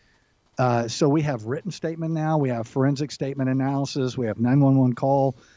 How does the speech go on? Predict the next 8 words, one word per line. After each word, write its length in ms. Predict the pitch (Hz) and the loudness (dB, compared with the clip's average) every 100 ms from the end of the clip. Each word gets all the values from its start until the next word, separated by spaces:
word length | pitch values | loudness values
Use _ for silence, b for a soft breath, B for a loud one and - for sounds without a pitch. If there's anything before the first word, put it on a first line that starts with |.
| b b | b b
uh, 260 | 117 110 101 | -2 -2 -2
forensic 540 | 131 127 123 123 - 127 | 2 2 2 -4 -4 -2
analysis, 720 | 127 127 135 120 135 127 - | 0 0 -2 -2 -4 -4 -2
we 140 | 110 | -2
have 480 | 110 139 135 123 113 b b b b 139 | 0 2 2 0 -2 b b b b -4
these 220 | 127 - - | -2 -2 -2
other 340 | 151 180 113 | 2 2 2
things. 840 | 95 - 233 165 95 78 87 - | -2 -2 0 0 -6 -12 -16 -20